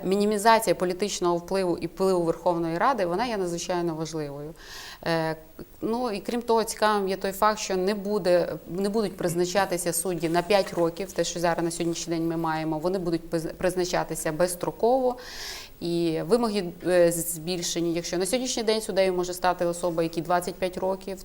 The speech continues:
то нововведеннями, ем, ми бачимо, що там треба мати тридцять років. Якщо три роки юридичного стажу на сьогоднішній день, вимога буде п'ять років юридичного стажу.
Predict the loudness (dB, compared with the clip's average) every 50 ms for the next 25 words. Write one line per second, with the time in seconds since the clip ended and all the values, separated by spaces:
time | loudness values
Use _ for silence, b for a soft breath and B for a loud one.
0 | -6 -2 0 0 2 2 0 0 -2 -4 -6 B B B B B B -2 0 2
1 | 2 2 4 4 4 4 2 2 2 2 2 2 0 0 -2 -2 -4 -4 -2 -2
2 | -2 -2 -2 -2 -4 -2 -4 -4 -6 -6 -8 -10 -6 -6 -4 -2 -2 -2 -2 -2
3 | -4 -6 -6 -8 -6 -4 -4 -4 -4 -4 -2 -2 -2 -2 -2 -4 -4 -4 -4 -6
4 | -8 -8 -10 -12 -16 -8 0 2 2 2 2 0 -4 -4 -2 0 0 0 0 0
5 | -2 -2 -2 -2 -4 -4 -2 -2 -2 -2 2 4 6 6 8 6 6 4 2 -2
6 | -2 -4 -2 -4 -4 -4 -4 -4 -6 -2 2 2 2 2 0 -2 -4 -2 -2 -4
7 | -4 -4 -6 -6 -8 -6 -4 -4 -4 -4 -6 -10 B B B B B B 0 2
8 | 2 2 2 2 0 -2 -2 -2 -2 -2 2 2 2 2 2 2 0 -2 0 -2
9 | -2 -4 -4 -4 -4 -4 -4 -4 -4 -4 -2 -2 -2 -4 -2 -2 0 0 0 -2
10 | -2 -6